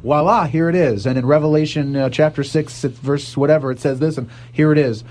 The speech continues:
What are some of those things that, uh, uh, people of your persuasion get excited about?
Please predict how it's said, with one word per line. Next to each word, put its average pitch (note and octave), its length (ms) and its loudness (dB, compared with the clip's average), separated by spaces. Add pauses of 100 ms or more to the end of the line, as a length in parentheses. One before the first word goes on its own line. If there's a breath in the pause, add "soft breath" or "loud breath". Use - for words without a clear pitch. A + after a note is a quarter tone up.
(240 loud breath)
What A3 140 4
are A3 60 2
some G3+ 180 0
of E3+ 100 2
those E3 200 2
things G2+ 360 -2
that, A2+ 300 -2
uh, A2+ 240 0 (440 loud breath)
uh, G#2+ 60 -2
people F3+ 280 2
of D3+ 80 2
your E3+ 100 4
persuasion D#3+ 440 0
get C#3+ 80 0
excited C3 360 0
about? F2 300 -6